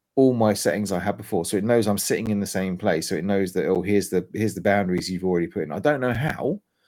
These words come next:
'cause, like, even when I move into the, like, so if I go into the living room to play it, it remembers my boundaries in the living room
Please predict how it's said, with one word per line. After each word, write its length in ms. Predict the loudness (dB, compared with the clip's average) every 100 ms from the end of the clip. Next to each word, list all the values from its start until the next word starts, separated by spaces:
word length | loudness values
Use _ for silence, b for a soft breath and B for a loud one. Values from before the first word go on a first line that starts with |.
| _ _ _
'cause, 140 | -2 2
like, 140 | 4
even 280 | 6 4 4
when 180 | 0 2
I 80 | 2
move 280 | 4 4 4
into 200 | 0 -2
the, 100 | 0
like, 220 | 0 0
so 160 | 2 4
if 120 | 4
I 40 | 4
go 160 | 6
into 160 | 6 4
the 80 | 2
living 260 | 2 2
room 220 | -2 -6 -10
to 80 | -12
play 200 | -6 -2 0
it, 100 | 0 -4 -20 _ _ _
it 80 | -2
remembers 400 | 0 2 2 2
my 120 | 2 0
boundaries 440 | 0 0 -2 -2
in 80 | 0
the 60 | 2
living 240 | 2 0
room 280 | -4 -6